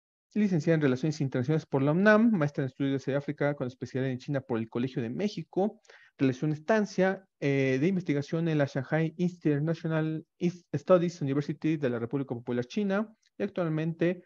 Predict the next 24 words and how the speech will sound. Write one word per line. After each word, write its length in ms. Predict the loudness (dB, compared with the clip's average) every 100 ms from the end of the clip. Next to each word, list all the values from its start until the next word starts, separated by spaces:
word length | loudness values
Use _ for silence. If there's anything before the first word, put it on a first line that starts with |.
| _ _ -4
eh, 200 | 2 4
doctorante 720 | 2 0 0 0 0 -2 -2 -2
en 580 | 0 2 2 2 0 0
el 80 | 0
programa 380 | -2 0 0
de 80 | 0
posgrado 300 | -2 -4 -4
en 60 | -4
Ciencias 280 | -6 -10 -10
Políticas 500 | -10 -8 -10 -10 -12
y 40 |
Sociales 520 | -12 -6 -2 -2 -2
por 200 | -6 -4
la 100 | -2
unam, 360 | 0 2 0 -2 _ -20 _ _ _
profesora 360 | -4 0 4 4
de 60 | 4
asignatura 520 | 2 -2 -2 0 0
en 100 | 2
la 60 |
licenciatura 540 | 0 -2 -4 -6 -4 -2
en 60 |
Relaciones 340 | -2 -2 -4 -6
Internacionales 640 | -6 -6 -4 -4 -4 -10